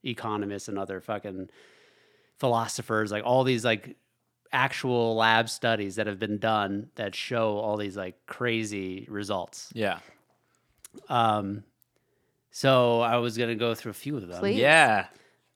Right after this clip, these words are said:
Speaker 1: Um, and this,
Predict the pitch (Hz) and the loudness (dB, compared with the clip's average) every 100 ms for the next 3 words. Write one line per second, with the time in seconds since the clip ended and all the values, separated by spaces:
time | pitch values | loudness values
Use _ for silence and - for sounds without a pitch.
0 | - 117 107 104 95 95 101 _ _ _ | -8 -4 -2 -4 -6 -8 -12 _ _ _
1 | _ _ _ _ _ _ _ _ _ _ | _ _ _ _ _ _ _ _ _ _
2 | - 120 123 - | -6 -4 -4 -6